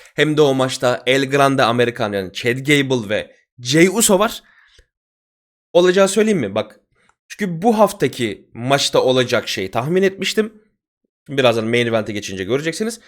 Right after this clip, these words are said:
Şimdiden önümüzdeki haftayı söylüyorum size. Bronson Reed maçı tam kazanacakken, bir şey olacakken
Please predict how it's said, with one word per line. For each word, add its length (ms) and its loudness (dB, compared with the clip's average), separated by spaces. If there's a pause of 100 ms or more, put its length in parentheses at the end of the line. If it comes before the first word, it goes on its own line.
(280)
Şimdiden 600 -2
önümüzdeki 500 -2
haftayı 320 0
söylüyorum 440 0
size. 400 -6 (800)
Bronson 520 2
Reed 140 -2
maçı 280 -2
tam 220 0
kazanacakken, 760 0
bir 40 -2
şey 160 2
olacakken 680 0